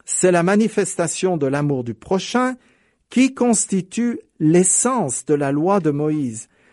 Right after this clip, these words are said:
C'est la bonté qui refuse de traiter l'autre d'imbécile, de regarder une femme comme une chose à posséder,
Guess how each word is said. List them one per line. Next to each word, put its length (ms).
C'est 260
la 100
bonté 640
qui 240
refuse 520
de 120
traiter 460
l'autre 400
d'imbécile, 760
de 80
regarder 500
une 160
femme 400
comme 220
une 120
chose 320
à 80
posséder, 680